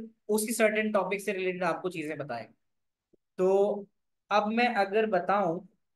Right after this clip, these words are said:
जैसे user knowledge और ये एक example देखो, फिर वहां से आपको और बेहतर तरीके से समझ में आ सकता है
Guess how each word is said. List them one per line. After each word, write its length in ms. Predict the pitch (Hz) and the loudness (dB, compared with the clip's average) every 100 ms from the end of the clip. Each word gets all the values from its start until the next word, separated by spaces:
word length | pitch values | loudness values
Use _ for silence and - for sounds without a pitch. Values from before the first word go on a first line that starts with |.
| _ | _
जैसे 320 | 165 165 185 190 190 190 190 190 _ | -2 -2 -2 -2 -2 -2 -4 -8 _
user 380 | 160 160 190 220 - _ _ _ _ _ _ _ _ _ _ _ _ _ _ _ _ _ | -8 -4 -2 -4 -8 _ _ _ _ _ _ _ _ _ _ _ _ _ _ _ _ _
knowledge 640 | 147 143 151 185 190 - - | -4 -2 0 -2 -4 -12 -8
और 240 | 151 147 143 | -4 -2 -4
ये 160 | 135 123 135 _ _ 196 | -6 -8 -12 _ _ -4
एक 80 | |
example 560 | 214 175 190 196 214 254 | -2 2 2 2 2 2
देखो, 260 | 208 170 226 220 - | 2 2 -2 -4 -2
फिर 100 | 185 | 2
वहां 220 | 180 185 | 4 4
से 80 | 202 | 4
आपको 260 | 196 190 196 | 0 2 0
और 100 | 190 | 2
बेहतर 280 | 170 185 | 0 -2
तरीके 260 | 185 185 190 | -4 -4 -4
से 40 | 190 | -4
समझ 160 | 165 | -4
में 140 | 160 165 | -2 -2
आ 80 | |
सकता 300 | 143 143 147 | -2 -4 -4
है 60 | 170 | -8